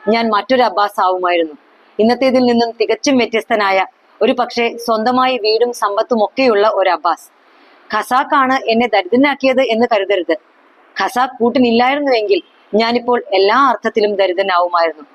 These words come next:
നോക്കൂ, അദ്ദേഹം പറയുന്നത് വെച്ച് നോക്കിയാൽ എത്ര കണ്ട് ഈ ഒരു ബുക്ക് അദ്ദേഹത്തെ സ്വാധീനിച്ചിരിക്കുന്നു എന്നത് നമുക്ക് ഈ വരികളിലൂടെ തന്നെ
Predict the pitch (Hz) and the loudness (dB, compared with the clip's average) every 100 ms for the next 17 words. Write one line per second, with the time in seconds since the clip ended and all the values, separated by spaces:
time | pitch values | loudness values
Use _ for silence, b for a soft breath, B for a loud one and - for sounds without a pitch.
0 | B B 196 202 220 208 - _ - 190 | B B -2 0 0 -2 -6 _ -4 -2
1 | 202 226 220 208 226 233 233 - 226 214 | -2 -2 0 0 2 2 0 0 -2 0
2 | 214 185 - B B B B B - 240 | -2 -2 -6 B B B B B -4 -4
3 | - 330 320 311 226 226 240 - 233 240 | -2 0 0 -2 -4 -2 -4 0 0 2
4 | 202 214 - 208 208 208 220 - 202 190 | 0 -2 -2 -2 -2 -2 -4 -2 0 0
5 | 220 233 233 208 208 208 190 190 196 196 | 0 -2 -2 -2 0 2 2 2 0 -2
6 | 226 208 196 190 214 220 226 208 175 214 | 0 2 2 2 2 2 2 0 -2 -6